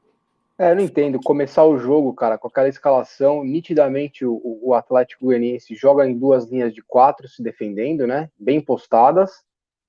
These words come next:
E o Cuca me coloca Balieiro, Alisson e deixa o Soteldo encaixotado no meio das duas linhas lá no primeiro tempo, cara. E o cara não consegue fazer nada. Quanto tempo mais vai demorar pra entender que o Soteldo pelo meio não consegue produzir como ele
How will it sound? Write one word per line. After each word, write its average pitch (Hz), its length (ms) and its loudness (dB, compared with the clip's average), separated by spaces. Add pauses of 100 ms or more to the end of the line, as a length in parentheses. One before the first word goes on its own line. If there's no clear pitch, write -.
E 185 80 -2
o 202 60 0
Cuca 202 320 0
me 196 140 0
coloca 180 360 4
Balieiro, 170 760 6
Alisson 196 760 0
e 170 100 -8
deixa 170 280 -4
o - 20 -10
Soteldo 170 540 -4
encaixotado 151 680 0
no 147 140 -2
meio 139 340 -2
das 123 160 0
duas 120 340 0
linhas 117 360 -16
lá 117 120 -4
no 117 80 -20
primeiro 117 400 -4
tempo, 185 300 -4
cara. 120 240 0
E 151 60 4
o 175 60 0
cara 196 200 2
não 208 100 0
consegue 196 360 -4
fazer 190 280 -2
nada. 139 360 -2 (160)
Quanto 214 320 2
tempo 180 320 0
mais 151 180 2
vai 147 80 2
demorar 143 380 4
pra 156 100 -2
entender 143 300 -2
que - 100 -10
o - 20 -10
Soteldo 147 440 -2
pelo 147 240 2
meio 147 240 4
não 156 160 0
consegue 139 420 0
produzir 135 420 -6
como 160 200 0
ele 151 100 0